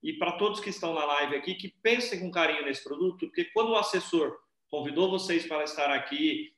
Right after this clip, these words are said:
e a gente fica comentando com vocês, "Olha esse fundo com carinho, vamos diversificar a carteira",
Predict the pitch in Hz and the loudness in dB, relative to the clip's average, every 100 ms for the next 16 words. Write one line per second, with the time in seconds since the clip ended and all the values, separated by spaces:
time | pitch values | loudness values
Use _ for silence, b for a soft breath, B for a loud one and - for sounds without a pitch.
0 | _ 143 143 165 165 170 - 185 190 185 | _ 0 0 0 -6 -8 -4 -2 0 -2
1 | 170 170 165 160 156 160 160 143 - - | -2 0 -2 -2 -2 -2 0 0 -2 -10
2 | _ 143 175 185 180 175 175 185 180 175 | _ 2 6 8 6 4 0 2 0 -2
3 | 165 160 165 175 185 180 170 175 185 170 | -4 2 4 6 4 2 2 2 2 4
4 | 175 170 - 160 156 151 202 160 | 4 2 0 0 0 4 4 4